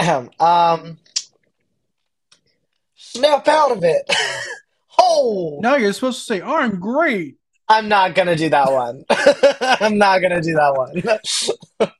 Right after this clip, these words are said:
Speaker 1: <laughs>
Speaker 2: Honestly, at this point in time, if Cher doesn't do "I'm great" at some point in her life, then we've all just not lived properly.
Speaker 1: <laughs>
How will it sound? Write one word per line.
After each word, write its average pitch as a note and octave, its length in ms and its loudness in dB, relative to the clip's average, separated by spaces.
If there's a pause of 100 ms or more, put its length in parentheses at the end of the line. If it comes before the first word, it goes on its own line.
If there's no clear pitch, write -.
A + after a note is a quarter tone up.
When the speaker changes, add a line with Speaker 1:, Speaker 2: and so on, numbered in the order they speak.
(180)
Speaker 1:
<laughs> - 300 -20
Speaker 2:
Honestly, G3 460 -4
at F#3 80 -10
this E3+ 160 -12
point F#3+ 180 -10
in F3 60 -12
time, F3+ 260 -8
if C3+ 80 -10
Cher D#3 220 -8
doesn't C#3 340 -8
do C#3 180 -8
"I'm C3 240 -6
great" B2+ 220 -12
at B2 100 -16
some B2+ 200 -12
point B2 180 -12
in A#2+ 80 -10
her B2+ 80 -12
life, A#2 320 -10
then A2+ 180 -10
we've A2+ 320 -10
all G#2+ 200 -12
just G2+ 200 -16
not A2+ 320 -10
lived G#2+ 280 -14
properly. A2 520 -8 (360)
Speaker 1:
<laughs> - 60 -20